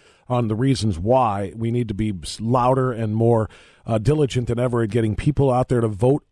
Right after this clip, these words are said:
early. Tell everybody, vote early. Don't wait until Election Day. We find, uh, ourselves, you know, playing from behind. And I always, I make a, a football metaphor.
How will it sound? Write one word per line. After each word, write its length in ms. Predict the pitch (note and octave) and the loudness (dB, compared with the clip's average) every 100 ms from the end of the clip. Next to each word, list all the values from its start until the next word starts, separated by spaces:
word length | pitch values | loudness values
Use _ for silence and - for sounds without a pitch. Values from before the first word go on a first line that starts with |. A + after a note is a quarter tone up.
| - | -4
early. 640 | B2+ D3+ F3 C3+ F#2 D#2 - | 0 2 4 2 0 -6 -10
Tell 280 | - B2 B2+ | -6 -2 0
everybody, 680 | E3 E3 C#3 B2 G2+ G2 G#2 | 0 0 0 0 -2 -4 -4
vote 280 | A2+ C#3+ - | 0 -2 -2
early. 380 | D#3 D3+ D3+ B2 | 0 2 2 0
Don't 360 | G2+ C3 D3+ B2+ | 2 0 0 -2
wait 280 | C3 D3+ | -2 0
until 320 | D3+ B2 C3+ A#2 | -2 -2 0 2
Election 420 | A#2+ D3 - C3 | 2 0 0 0
Day. 200 | A#2+ A#2 | 2 2
We 220 | A2+ G#2+ | 0 -2
find, 380 | - C3 D3 C3+ | -2 -2 0 2
uh, 180 | A#2+ A2 | 0 -2
ourselves, 640 | C3 A#2 - B2+ G#2 - - - - | -4 -6 -2 -2 -2 -8 -18 -20 -6
you 140 | A#2+ | -2
know, 80 | A2 | -2
playing 360 | - C#3 D#3 D#3 | 0 0 0 0
from 140 | A2+ | -2
behind. 600 | G#2 F2+ A#2+ C#3+ C3+ F2 | -2 -4 -2 -2 -2 -4
And 260 | F2 F#2 G2+ | -8 -8 -8
I 220 | G2 G#2 | -6 -6
always, 300 | F#2+ C3+ C3 | -2 -2 -2
I 100 | B2+ | -2
make 220 | C3+ C#3 | -2 -2
a, 60 | G#2 | -4
a 200 | F2+ A2+ | -6 -8
football 400 | - E3 D3 B2+ | -2 -2 0 -2
metaphor. 500 | A#2 A2 - A2+ | -2 -4 -2 -2